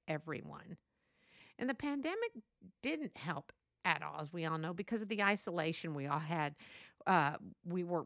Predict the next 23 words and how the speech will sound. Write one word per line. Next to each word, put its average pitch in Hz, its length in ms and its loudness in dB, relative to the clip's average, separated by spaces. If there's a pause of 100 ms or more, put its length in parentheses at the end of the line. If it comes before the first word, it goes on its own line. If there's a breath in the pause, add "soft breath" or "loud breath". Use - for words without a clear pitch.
we 151 120 -4
didn't 147 240 -6
have 185 140 0
a 220 40 -4
choice. 480 600 0 (960 soft breath)
We, 170 280 -2
we 131 120 -6
had 127 180 -8
to 156 60 -6
stay 233 240 4
home. 285 400 0 (1300 soft breath)
So 233 680 2
what 202 540 -6 (220)
has 180 220 -2
spiked - 440 -12 (100)
all 170 240 -4
of 160 100 -6
this 165 260 -10
increase? - 640 -12 (520)
Let's 214 160 -4
think - 260 -10
about 156 280 -12
it. - 80 -18